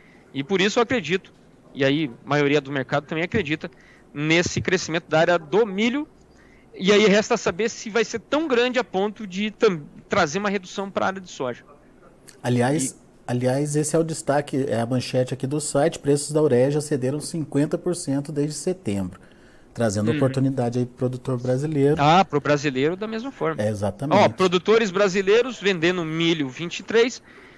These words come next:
Speaker 1: para compra da ureia vinte e quatro, que também está muito bem.
Speaker 2: É.
Speaker 1: Produtores aí É, quem tá fazendo mais isso, o produtor do Mato Grosso, mas fica aí a,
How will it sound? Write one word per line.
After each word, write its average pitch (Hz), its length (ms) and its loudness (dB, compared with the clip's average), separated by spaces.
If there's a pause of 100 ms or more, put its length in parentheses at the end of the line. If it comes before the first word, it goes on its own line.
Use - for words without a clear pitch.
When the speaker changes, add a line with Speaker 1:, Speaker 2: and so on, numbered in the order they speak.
(200)
Speaker 1:
para 247 440 4
compra 214 680 0
da 185 380 0
ureia 185 400 0
vinte 190 200 -10
e - 40 -12
quatro, 175 380 0 (100)
que 151 160 -10
também 139 400 -4
está 147 200 -6
muito 143 260 -10
bem. 117 200 -4 (140)
Speaker 2:
É. - 180 -20
Speaker 1:
Produtores 165 560 2
aí 170 280 4 (720)
É, 143 440 2 (260)
quem 185 160 0
tá 170 140 -2
fazendo 151 320 -4
mais 139 240 -4
isso, 143 160 -10
o - 20 -20
produtor 131 400 -6
do 127 160 -8
Mato 147 240 -2
Grosso, 185 400 -2
mas 131 520 -2
fica 156 340 0
aí 170 200 6
a, - 60 4